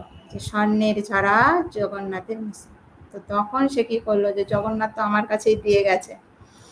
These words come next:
তখন সে সাদা মনে কাদা নেই, সেই স্বর্ণের ঝাড়া তিনি কি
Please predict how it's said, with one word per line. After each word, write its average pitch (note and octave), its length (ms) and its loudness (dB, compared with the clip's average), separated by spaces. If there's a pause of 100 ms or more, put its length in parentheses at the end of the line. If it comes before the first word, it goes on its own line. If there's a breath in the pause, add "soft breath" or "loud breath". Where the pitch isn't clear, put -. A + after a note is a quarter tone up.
(340 soft breath)
তখন C#4 300 10
সে C#4 200 8
সাদা B3 360 6
মনে A#3+ 280 4
কাদা A3+ 340 4
নেই, A3+ 240 0
সেই A3+ 180 0
স্বর্ণের G#3+ 560 0
ঝাড়া G#3 300 8 (440)
তিনি G#3 180 -8 (100)
কি A3 80 -18